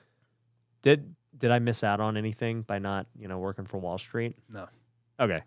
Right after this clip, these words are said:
Speaker 1: good. All right. I was
Speaker 2: Yeah.
Speaker 1: thinking I might have to go take an internship. <laughs>
Speaker 2: Yeah. Uh, I don't, I don't think you'd be qualified. I think you'd be, you'd be overqualified.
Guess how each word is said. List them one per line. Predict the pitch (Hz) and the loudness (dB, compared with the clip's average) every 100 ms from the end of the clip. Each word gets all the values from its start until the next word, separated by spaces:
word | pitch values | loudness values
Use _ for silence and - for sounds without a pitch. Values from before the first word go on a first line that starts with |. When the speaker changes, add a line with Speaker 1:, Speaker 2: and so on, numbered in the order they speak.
| - | -8
Speaker 1:
good. | 82 - - | -8 -8 0
All | 107 | 2
right. | 87 - - - - - - | 2 -2 -18 -20 -20 -12 4
I | 143 | 6
was | - | 6
Speaker 2:
Yeah. | |
Speaker 1:
thinking | 160 151 135 | 6 6 4
I | |
might | 127 120 | 6 8
have | 117 113 | 8 4
to | 117 | 0
go | 107 | -2
take | 101 110 95 | 0 -2 -2
an | |
internship. | 95 104 98 87 101 98 - | -6 -4 -6 -6 -8 -8 -8
<laughs> | - _ - - | -14 _ -20 -2
Speaker 2:
Yeah. | 131 131 123 127 - 143 | 4 6 8 6 2 0
Uh, | 127 117 113 104 - | 4 4 4 2 2
I | 131 | 4
don't, | 151 - - | 4 0 -2
I | 135 | 0
don't | 135 | 2
think | 139 123 | 0 0
you'd | 110 | -2
be | 101 | -2
qualified. | 110 101 - 104 101 | -2 -4 -4 -6 -6
I | |
think | 104 113 | -6 -6
you'd | 110 | -6
be, | 107 101 98 - - - | -6 -6 -6 -8 -16 -6
you'd | 113 | -2
be | 104 | 0
overqualified. | 101 101 107 101 - - | -2 -4 -8 -8 -10 -16